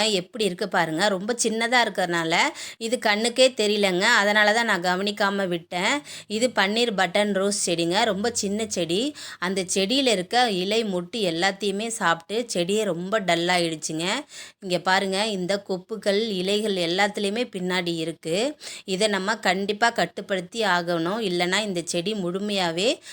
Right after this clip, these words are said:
நமக்கு சேதாரம் ஏற்படும். இனி வரக்கூடிய நாட்கள் பார்த்தீங்கன்னா, வெயில் காலங்க.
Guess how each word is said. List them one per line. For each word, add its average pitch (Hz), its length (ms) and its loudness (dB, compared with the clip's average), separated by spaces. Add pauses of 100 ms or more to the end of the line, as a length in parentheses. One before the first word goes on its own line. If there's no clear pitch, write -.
(120)
நமக்கு 175 460 -2 (240)
சேதாரம் 175 480 2
ஏற்படும். 151 500 -4 (680)
இனி 285 220 6
வரக்கூடிய 262 480 6
நாட்கள் 220 420 4
பார்த்தீங்கன்னா, 202 520 0
வெயில் 208 280 2
காலங்க. 180 360 2